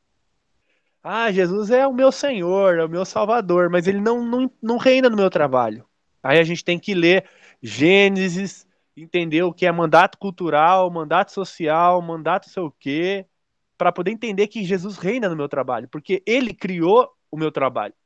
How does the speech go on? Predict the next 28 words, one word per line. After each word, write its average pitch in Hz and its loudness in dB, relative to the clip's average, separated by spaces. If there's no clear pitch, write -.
Ele 214 0
é 233 -2
senhor 233 -2
de 151 -12
todas 147 -10
as 131 -16
coisas. 120 -16
Então, 226 -8
cara, 254 0
aí 202 -6
eu 208 -6
fico 226 -14
pensando, 220 -10
e, 220 -12
isso 220 -2
a 302 4
gente, 208 -6
né, 180 -8
que 175 -16
tem 202 -6
o 190 -8
mínimo 302 -6
do 240 -8
mínimo 240 -8
do 220 -10
conhecimento 190 -8
das 170 -4
escrituras, 175 -14